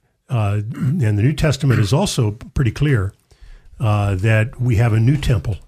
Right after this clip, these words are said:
and the new temple is Christ himself. And to be in Christ is to dwell continually in, in this sense. We, we dwell,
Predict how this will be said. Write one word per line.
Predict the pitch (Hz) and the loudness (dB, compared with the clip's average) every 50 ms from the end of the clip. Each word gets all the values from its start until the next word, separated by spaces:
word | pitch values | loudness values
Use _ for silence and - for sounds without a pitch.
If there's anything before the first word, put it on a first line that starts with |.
| - - | -6 -2
and | 120 107 107 | 0 0 2
the | 107 | 2
new | 110 120 147 | 2 2 0
temple | 135 - - 123 - - 123 | 0 0 -2 -2 -2 -2 -4
is | 107 90 - | -4 -6 -6
Christ | - - 135 120 107 - - | -6 -4 -2 -2 -2 -2 -2
himself. | - 107 - - - 131 104 90 - - - - _ _ _ _ _ _ _ _ _ _ _ _ _ _ _ _ _ _ _ _ _ _ _ _ _ - | -4 -4 -4 -2 -2 -2 -2 -2 -4 -8 -18 -20 _ _ _ _ _ _ _ _ _ _ _ _ _ _ _ _ _ _ _ _ _ _ _ _ _ -4
And | 175 120 110 107 104 101 101 101 92 90 - - _ _ - | -2 0 0 0 0 0 -2 -2 -4 -6 -10 -16 _ _ -8
to | - 151 117 | -4 -4 0
be | 104 117 117 139 135 - | 0 0 0 -2 -2 -2
in | 151 143 156 151 139 120 - - _ - | 0 0 2 2 2 0 -2 -4 _ -14
Christ | - - 165 143 131 127 92 82 - - - - - - - - _ _ _ _ _ _ _ _ _ _ _ _ _ _ _ _ - | -8 -4 -2 0 0 0 -2 -4 -8 -12 -14 -14 -14 -14 -16 -16 _ _ _ _ _ _ _ _ _ _ _ _ _ _ _ _ -10
is | 320 208 123 110 110 101 90 - - | -4 -2 0 0 0 0 -2 -6 -8
to | - - 143 117 | -4 -2 -2 -2
dwell | 101 92 90 - 117 110 117 131 131 127 123 104 | -2 -2 -4 -2 0 2 2 2 2 2 0 -2
continually | - - 135 113 - - - 131 139 156 135 101 95 92 90 90 87 87 92 - - | 0 0 -2 -2 0 0 2 2 4 4 2 2 0 0 -2 -4 -4 -6 -6 -8 -4
in, | - 113 104 | -2 -2 -2
in | 110 - 120 110 110 120 127 | 0 0 0 0 0 0 -2
this | 107 107 101 - | -2 -2 -2 -4
sense. | - - - 117 101 98 - - | -4 -4 -4 -4 -4 -4 -4 -4
We, | 135 113 101 104 - - | -2 -2 -2 -4 -6 -6
we | 120 117 107 | -2 -2 -2
dwell, | 92 107 113 113 120 117 | 0 2 2 2 2 0